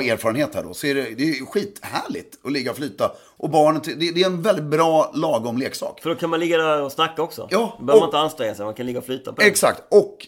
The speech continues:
Speaker 1: de är snygga.
Speaker 2: Ja, det är precis, marint och snyggt.
Speaker 1: Ja, och
Speaker 2: Ja.
Speaker 1: det är liksom så här en bra lösning.
Speaker 2: Ja.
Speaker 1: Du har inte
Speaker 2: <laughs> Ja. Man har
Speaker 1: du
Speaker 2: inte tänkt efter för mycket, man har inte varit, lagt allt sitt liv på plasten, utan bara
Speaker 1: Nej, och du har liksom inte en uppblåst giraff där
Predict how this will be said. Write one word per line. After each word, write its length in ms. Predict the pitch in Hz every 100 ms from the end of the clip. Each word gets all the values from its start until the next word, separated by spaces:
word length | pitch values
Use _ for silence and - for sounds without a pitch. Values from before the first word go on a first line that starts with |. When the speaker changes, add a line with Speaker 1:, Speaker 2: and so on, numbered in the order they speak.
| -
Speaker 1:
de 260 | 135 160
är 140 | 151 127
snygga. 300 | 165 143 - - _ _ _ _ _
Speaker 2:
Ja, 300 | 127 147 135
det 80 | 131
är 180 | 123 120
precis, 400 | 120 120 127 104
marint 480 | 107 123 135 123
och 60 | 110
snyggt. 340 | - 98 95 -
Speaker 1:
Ja, 180 | 196 233
och 220 | 170 -
Speaker 2:
Ja. 80 | 170
Speaker 1:
det 80 | 196
är 40 |
liksom 220 | 190 160
så 80 | 160
här 60 | 156
en 80 | 147
bra 180 | 156
lösning. 760 | 131 156 139 95 - 170 147 -
Speaker 2:
Ja. 120 | 127 139
Speaker 1:
Du 60 |
har 80 | 139
inte 500 | 151 - 139 127 120
Speaker 2:
<laughs> 40 | 117
Ja. 180 | 147 - - - _
Man 120 | 156
har 100 | 180
Speaker 1:
du 60 | 196
Speaker 2:
inte 120 | 190
tänkt 180 | 196 190
efter 220 | 208 -
för 100 | 165
mycket, 240 | 180 160 156
man 100 | 151
har 60 |
inte 120 | 160 151
varit, 360 | 156 147 - _ -
lagt 260 | - 170 - -
allt 500 | 165 170 185 185 160
sitt 120 | 156
liv 180 | 151 165 131
på 60 |
plasten, 480 | - 151 - 107 101
utan 260 | 110 120 117
bara 100 | 120
Speaker 1:
Nej, 180 | 220 196
och 100 | 180
du 60 |
har 140 | 175 175
liksom 160 | 147
inte 140 | 170 165
en 60 |
uppblåst 380 | 175 151 147 135
giraff 340 | - 170 156
där 60 | -